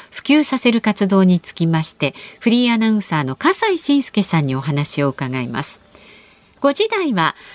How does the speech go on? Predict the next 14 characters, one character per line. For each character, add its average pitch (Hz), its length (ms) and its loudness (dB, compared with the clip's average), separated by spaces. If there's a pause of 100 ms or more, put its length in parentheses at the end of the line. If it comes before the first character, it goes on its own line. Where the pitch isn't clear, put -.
(180)
来 226 240 2
月 226 240 -2
一 262 260 -2
日 294 240 -2
に 208 220 2
控 233 120 2
訴 294 180 2
審 294 180 2
判 247 220 0
決 220 240 0
が 151 120 2
出 160 140 2
る 143 160 0 (340)
鮮 349 300 2